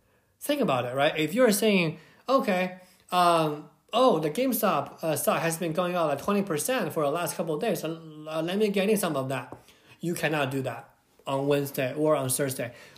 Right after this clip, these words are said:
Regardless if that is the good investment practice, that doesn't matter. But a platform should not limit you for purchasing a stock or for purchasing, uh,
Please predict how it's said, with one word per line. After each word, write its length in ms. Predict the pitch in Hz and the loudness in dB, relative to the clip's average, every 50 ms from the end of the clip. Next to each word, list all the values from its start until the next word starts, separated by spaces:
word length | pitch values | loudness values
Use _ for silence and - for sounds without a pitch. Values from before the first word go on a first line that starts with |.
| - | -2
Regardless 760 | - 180 175 160 165 240 269 285 269 233 202 175 170 165 - | 0 0 2 4 4 6 6 6 6 6 6 6 6 4 2
if 280 | 180 170 160 147 156 151 | 2 2 2 0 0 0
that 220 | 175 180 180 175 170 | 0 2 2 4 4
is 180 | 170 165 165 | 2 2 2
the 100 | - 151 | 0 -4
good 300 | 135 131 - 208 190 160 | -4 0 2 4 4 4
investment 580 | 151 139 135 135 156 170 180 - - 151 139 131 | 2 -2 -2 0 2 2 2 0 -2 -6 -6 -6
practice, 420 | - 156 151 156 147 202 202 165 | -4 -4 -2 0 0 0 0 0
that 220 | 147 143 147 165 160 | 0 0 0 2 2
doesn't 320 | 175 170 160 147 127 123 | 2 2 0 0 -4 -6
matter. 480 | 127 123 123 131 147 185 233 247 247 - - - - - _ - | -6 -4 -2 2 2 4 2 2 0 -6 -16 -20 -20 -10 _ 4
But 440 | 196 185 170 160 165 - - - _ _ _ _ _ _ _ _ _ - | 6 6 6 6 2 -2 -14 -20 _ _ _ _ _ _ _ _ _ 0
a 140 | 170 156 147 | 2 2 2
platform 800 | 147 - - - - - 226 254 247 214 - - 185 170 156 151 | 2 -2 -8 -6 0 4 4 4 4 4 2 2 2 2 2 0
should 340 | 135 - - 160 139 135 147 | -2 -4 -4 -4 -4 -2 -2
not 300 | 175 208 202 165 147 143 | 0 0 2 0 0 0
limit 500 | 147 160 196 220 220 190 165 151 147 147 | 0 2 2 4 4 4 2 0 0 -2
you 400 | 151 165 175 165 147 135 135 135 | -4 -2 0 0 0 0 0 -2
for 300 | 131 - - 147 135 131 | -4 -2 0 0 0 0
purchasing 800 | - - - 190 175 - - 160 147 151 - 165 156 151 147 131 | -2 -2 0 0 0 0 0 -2 -2 -2 -2 -2 -2 -4 -4 -4
a 100 | 123 117 | -6 -6
stock 540 | - - - - 156 131 117 117 117 - - - | -6 -6 -4 -4 -2 -2 -4 -6 -10 -16 -8 -2
or 220 | 160 156 156 160 | 0 2 2 2
for 160 | 160 - 143 127 | 2 0 -4 -6
purchasing, 760 | 131 - - 185 185 - 165 147 - - 160 151 147 147 147 | -4 0 0 0 0 0 -2 -2 0 0 0 -2 -2 -4 -4
uh, 360 | 135 131 131 131 131 131 131 | -4 -2 -2 -2 -2 -4 -6